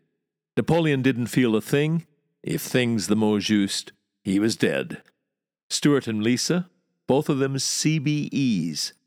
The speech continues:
are just a couple of our headline acts.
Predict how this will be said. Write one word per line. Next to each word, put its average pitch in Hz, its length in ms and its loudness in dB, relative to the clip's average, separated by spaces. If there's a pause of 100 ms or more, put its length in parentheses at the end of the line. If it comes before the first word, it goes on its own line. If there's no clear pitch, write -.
(380)
are 117 160 0
just 135 360 -2
a 107 140 -6 (100)
couple - 540 -4
of 107 140 -2
our 107 160 0
headline 110 460 0
acts. - 580 -6